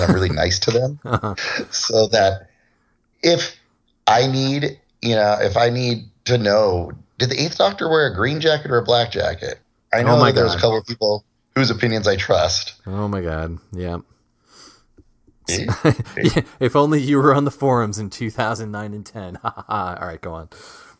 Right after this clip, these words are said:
Speaker 1: Well, that's what, if somebody were to look at my, that, our text history between you and me, it's mostly every couple months I post a question like, "Hey, what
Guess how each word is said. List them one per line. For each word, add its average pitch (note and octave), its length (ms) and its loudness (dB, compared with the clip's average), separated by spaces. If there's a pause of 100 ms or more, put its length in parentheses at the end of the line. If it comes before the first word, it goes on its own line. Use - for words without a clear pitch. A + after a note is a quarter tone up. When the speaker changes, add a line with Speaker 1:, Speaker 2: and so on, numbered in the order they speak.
(200)
Speaker 1:
Well, C3+ 100 0
that's D#3+ 140 4
what, D#3 100 4
if D3+ 80 2
somebody D#3+ 260 2
were C#3+ 120 4
to B2+ 40 4
look A#2 300 2
at A2+ 140 0
my, G2+ 360 4
that, G2 220 0 (500)
our G2+ 300 4
text - 340 0
history G2 300 -2
between F#2 300 -4
you G2+ 260 0
and F#2 120 0
me, F#2+ 540 0
it's A#2 240 0
mostly A#2 640 -2 (300)
every A2 180 2
couple G2 220 2
months G2 400 0 (100)
I F2+ 120 2
post F#2+ 340 -4
a - 40 -6
question - 460 -4
like, F#2+ 400 0 (600)
"Hey, F#2+ 560 0 (500)
what - 400 -2